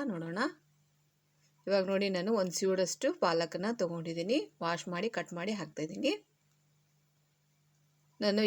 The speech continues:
ಎಗ್ಗಿಂದ ಎಗ್ ಪನ್ನೀರನ್ನ ಮಾಡ್ಕೊಂಡು ಪಾಲಕ್ ಪನ್ನೀರ್ನ ಮಾಡ್ತಾ ಇದ್ದೀನಿ. ಇವಾಗ ಬೆಳ್ಳುಳ್ಳಿ ಮತ್ತು ಶುಂಠಿ ಹಾಕಿ ಚೆನ್ನಾಗಿ ಇದನ್ನ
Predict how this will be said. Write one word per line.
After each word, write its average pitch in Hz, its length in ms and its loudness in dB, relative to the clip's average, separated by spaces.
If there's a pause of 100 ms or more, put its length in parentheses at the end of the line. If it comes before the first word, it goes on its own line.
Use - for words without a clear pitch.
(120)
ಎಗ್ಗಿಂದ 220 460 4 (640)
ಎಗ್ 214 260 0
ಪನ್ನೀರನ್ನ 180 480 2 (640)
ಮಾಡ್ಕೊಂಡು 175 500 2 (1400)
ಪಾಲಕ್ 208 380 4
ಪನ್ನೀರ್ನ 175 340 -2 (260)
ಮಾಡ್ತಾ 160 340 -2
ಇದ್ದೀನಿ. 180 260 0 (100)
ಇವಾಗ 175 200 -4 (100)
ಬೆಳ್ಳುಳ್ಳಿ 196 400 2 (120)
ಮತ್ತು 220 220 0 (240)
ಶುಂಠಿ 180 400 -4 (680)
ಹಾಕಿ 180 280 -4 (400)
ಚೆನ್ನಾಗಿ 185 360 0
ಇದನ್ನ 185 180 -2